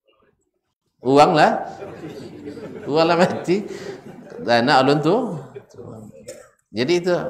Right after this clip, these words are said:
resikonya kaum muslimin muslimat. Anda mengatakan ini karena pernah orang kita, sebagian pemikir kita ingin internasionalisasi pengurus Masjid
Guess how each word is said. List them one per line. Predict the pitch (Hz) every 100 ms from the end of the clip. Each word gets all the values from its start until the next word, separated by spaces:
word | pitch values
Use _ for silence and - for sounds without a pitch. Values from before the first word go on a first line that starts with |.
| 104
resikonya | 104 110 - 95 92
kaum | 92 90
muslimin | - 90 80
muslimat. | 78 - 90 82 - - - - - - - - - - - _ _ _ _ _ _ _ _ _ _ _ -
Anda | 98
mengatakan | 120 110 98 101 95
ini | 90 113 -
karena | 101 110
pernah | 110 101 104 123 95
orang | 101 95 95 -
kita, | 120 - 92 117 -
sebagian | - 90 85 82 87 92
pemikir | 92 90 95 92 90 87
kita | 90 - 117 -
ingin | 104 98 104 123 -
internasionalisasi | 110 98 104 98 95 104 95 95 95 98 87 - 117 113
pengurus | 107 95 98 104 -
Masjid | 92 90 110 113 -